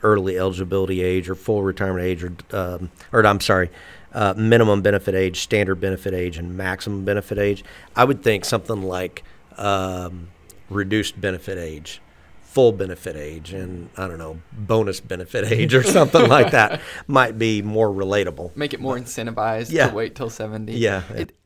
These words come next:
Speaker 2: I would agree that it, Social Security is highly confusing. If you look at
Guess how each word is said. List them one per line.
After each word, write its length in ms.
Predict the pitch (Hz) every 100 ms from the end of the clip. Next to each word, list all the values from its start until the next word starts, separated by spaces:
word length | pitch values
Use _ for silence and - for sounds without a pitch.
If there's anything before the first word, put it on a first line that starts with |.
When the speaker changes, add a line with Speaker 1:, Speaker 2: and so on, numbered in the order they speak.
| -
Speaker 2:
I 100 | 190
would 160 | 208
agree 540 | 160 117 127 131 131 _ _ _ _ _
that 380 | 180 139 135 110 _ -
it, 200 | 131 _ _ -
Social 320 | - 185 160
Security 600 | - - 135 135 135 - _ _ _
is 220 | 123 110 - _ _
highly 500 | _ - 117 117 101
confusing. 720 | 110 - - 90 67 - 156 _
If 140 | 139 165
you 100 | 160
look 180 | 156
at 200 | 127 110